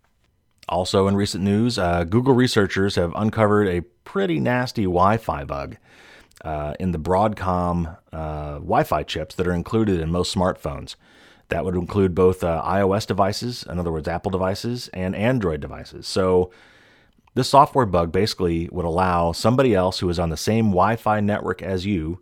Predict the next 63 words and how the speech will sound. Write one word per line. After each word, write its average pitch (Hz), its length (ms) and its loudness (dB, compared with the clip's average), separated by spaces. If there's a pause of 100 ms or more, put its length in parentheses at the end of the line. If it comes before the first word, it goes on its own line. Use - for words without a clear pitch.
(600)
who 95 240 0
was 92 200 0
a 90 60 -4
hacker 87 400 -2
and 92 160 2
understood 98 460 0
how 92 140 0
to 85 260 -2
exploit - 460 -4
this 80 160 -4
bug, 85 460 0 (460)
to 98 80 -4
completely 90 840 -2
and 87 200 -4
utterly 87 400 2
take 90 280 -4
over 85 160 0
your 76 140 -6
phone. 71 340 -10 (480)
Now, 78 180 -6
we 92 140 0
don't 104 160 6
know 104 120 4
that 98 140 -2
they 90 140 0
knew 110 180 4
about 92 240 2
this 85 140 -4
bug 80 260 -6
yet. 80 260 -6
If - 160 -12
we're 85 80 -4
lucky, 92 480 -4
we 85 120 -8
kinda 90 220 -4
found 95 260 -2
it 67 40 -6
before 92 220 -2
anybody 87 320 0
else 92 180 -2
did. 73 300 -10 (680)
Uh, 76 260 -6
and 85 100 -6
got 87 140 -2
it 87 60 -4
fixed. - 440 0 (140)
Um, 78 520 -6
so 90 140 -2
the 85 80 -2
fixes 107 300 0
are 90 80 2
out 95 220 2
there. 78 280 -4
You 80 160 -6
need 87 120 0
to 85 60 0
make 85 140 -2
sure 87 140 -4
you 80 80 -2
get 92 140 0
those 82 180 -6
fixes. 78 320 -6
But 85 260 -4